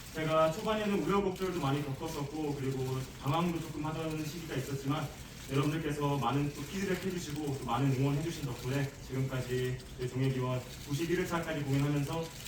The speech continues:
아무런 사고 없이 무사히 잘 올 수 있었던 것 같습니다. 자, 그래서 저는,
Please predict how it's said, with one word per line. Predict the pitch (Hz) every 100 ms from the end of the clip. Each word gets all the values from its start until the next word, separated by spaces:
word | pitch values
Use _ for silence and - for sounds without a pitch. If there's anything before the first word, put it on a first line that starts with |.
| - -
아무런 | 190 202 214 196 165
사고 | 139 190 165
없이 | - 131 120
무사히 | 123 135 117 110 104 - - - - -
잘 | 107 110
올 | 123
수 | 131
있었던 | 131 131 131
것 | 107
같습니다. | - 110 113 - - - - - - - - - - - -
자, | 139 135 135
그래서 | 151 147 147 143
저는, | 143 151 151 151